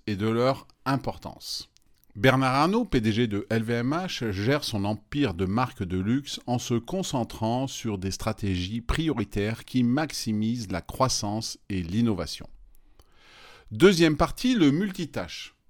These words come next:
Le multitâche est souvent considéré comme une compétence en management,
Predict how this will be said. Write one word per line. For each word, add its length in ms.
Le 160
multitâche 640
est 60
souvent 460
considéré 680
comme 180
une 120
compétence 580
en 80
management, 760